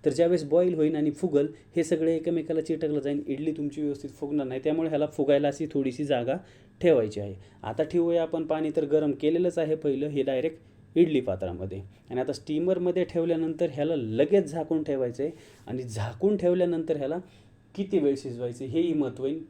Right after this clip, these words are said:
गॅस किती ठेवायचा. आता, आता गॅस, गॅस ठेवणं महत्त्वाचं आहे. गॅस एकदम स्लो नाही ठेवायचा तुम्हाला, स्लोपेक्षा हलकासा मोठा ठेवायचा आहे. एकदम फास्टवरती बिलकुल शिजवायचं नाही. फास्टवरती शिजवलं तर तुमची इडली अशी फुगणार नाही आहे.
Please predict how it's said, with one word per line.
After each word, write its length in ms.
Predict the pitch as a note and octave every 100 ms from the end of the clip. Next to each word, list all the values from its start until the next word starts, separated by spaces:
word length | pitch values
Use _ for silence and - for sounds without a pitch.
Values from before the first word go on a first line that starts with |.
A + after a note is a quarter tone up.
| C#3
गॅस 200 | D#3+ D#3+ -
किती 220 | C3 B2+
ठेवायचा. 400 | A#2+ A2 G#2 A2 G#2 - - -
आता, 120 | B2
आता 100 | C3 B2+ C#3
गॅस, 260 | F3+ F#3 - - _ - -
गॅस 300 | E3 F#3 - -
ठेवणं 240 | D3+ D#3
महत्त्वाचं 480 | D3+ C#3 - B2 A#2+
आहे. 180 | A2 D3
गॅस 320 | C3 D#3 E3+
एकदम 440 | D3 C#3+ B2+ D#3+ F3 -
स्लो 300 | - E3 F3+
नाही 180 | F3+ D#3
ठेवायचा 280 | D3 B2 B2
तुम्हाला, 180 | C#3 C#3
स्लोपेक्षा 580 | - G#3+ G#3 G#3 G3 F3+
हलकासा 760 | G#3+ A#3+ A#3+ A3+ G#3+ G3 A3+ A3+ - _ -
मोठा 300 | F3+ E3+ B2+
ठेवायचा 420 | A#2 G#2+ G2+ -
आहे. 80 | G2 - - - -
एकदम 280 | C3+ D#3+ D3+
फास्टवरती 560 | D#3+ D#3+ E3 D#3 D#3+
बिलकुल 360 | D3 D3 D3+ F#3
शिजवायचं 420 | E3+ C#3+ C#3 C3+
नाही. 180 | C3 C#3+
फास्टवरती 600 | - D3+ D3 D3 C#3+ D3+
शिजवलं 380 | D3+ C3+ C#3 C3
तर 60 | C#3+
तुमची 360 | C#3 C3 B2+ B2+
इडली 200 | A#2+ A#2+
अशी 220 | G#2+ D3
फुगणार 380 | D#3 B2 G2+ F#2
नाही 260 | F2+ F2
आहे. 80 | F2+